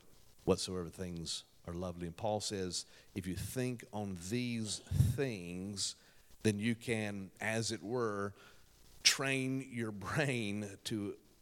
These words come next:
uh, avoid those negative emotional responses by the things of the world. But listen, but Paul says, don't only think on these things. He also says, think on these things, and then whatever you have seen from me, heard from me, whatever I have taught you,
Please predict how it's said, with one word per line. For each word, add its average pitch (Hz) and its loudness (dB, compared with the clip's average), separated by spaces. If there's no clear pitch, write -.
uh, 95 0
avoid 90 0
those 90 -2
negative 117 -2
emotional 101 -2
responses 90 -4
by 87 -8
the 82 -10
things 92 -4
of 85 -6
the 87 -6
world. 82 -4
But 131 2
listen, 143 0
but 101 0
Paul 156 6
says, 113 2
don't 131 6
only 156 6
think 160 -4
on 107 -4
these 95 -2
things. 90 -6
He 123 10
also 117 4
says, 95 -2
think 175 6
on 160 2
these 127 2
things, 101 -4
and 104 -4
then 101 0
whatever 131 2
you 113 0
have 95 -2
seen 135 -2
from 123 -4
me, 127 -2
heard 123 -2
from 113 -4
me, 117 0
whatever 104 -2
I 95 -4
have 95 -8
taught 113 -2
you, 110 0